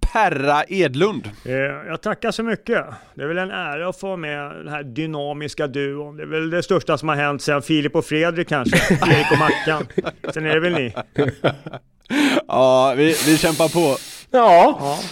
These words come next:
Speaker 1: Du, eh, hur mycket njutning får du av att någon späker sig till max i ditt gym?
Speaker 2: Eh,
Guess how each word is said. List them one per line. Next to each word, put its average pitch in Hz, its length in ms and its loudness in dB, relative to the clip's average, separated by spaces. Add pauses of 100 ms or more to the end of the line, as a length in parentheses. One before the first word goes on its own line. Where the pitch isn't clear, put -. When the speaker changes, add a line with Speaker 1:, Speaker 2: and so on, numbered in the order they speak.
(240)
Speaker 1:
Du, 180 560 6
eh, 170 880 4 (480)
hur 143 180 2
mycket 214 220 2
njutning 185 800 4
får 165 380 4
du 175 100 4
av 247 120 4
att 254 120 2
någon 160 640 2 (440)
späker 160 960 0
sig 160 180 2
till 160 160 2
max 156 460 -4
i 156 60 2
ditt 143 180 0
gym? 113 220 0
Speaker 2:
Eh, 117 60 -8